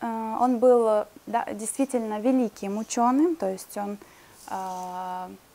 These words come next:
много знал, да, много работал. И он действительно изучал, э,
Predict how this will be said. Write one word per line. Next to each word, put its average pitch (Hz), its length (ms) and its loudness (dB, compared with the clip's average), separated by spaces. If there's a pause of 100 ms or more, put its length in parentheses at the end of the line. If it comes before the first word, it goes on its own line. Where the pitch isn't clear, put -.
(300)
много 214 400 2
знал, 233 460 4
да, 214 120 0
много 214 320 0
работал. 196 600 -2 (960)
И 220 680 -2
он 240 160 0
действительно 202 960 0
изучал, 208 760 0
э, 175 460 -12